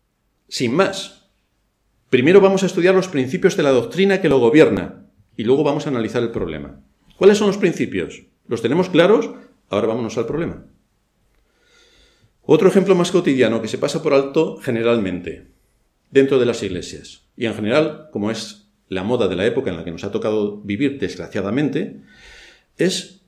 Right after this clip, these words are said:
el infantilismo en los adultos. Cuando dimos la serie sobre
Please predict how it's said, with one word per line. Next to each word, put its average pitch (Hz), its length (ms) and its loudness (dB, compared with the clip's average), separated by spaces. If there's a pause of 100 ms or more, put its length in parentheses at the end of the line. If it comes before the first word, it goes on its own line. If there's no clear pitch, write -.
el 123 100 2
infantilismo 107 880 -6 (1400)
en 92 120 -8
los 87 120 -10
adultos. 82 540 -14 (1900)
Cuando 101 180 -4
dimos 160 220 -2
la 175 80 -4
serie 160 260 -4
sobre 117 540 -2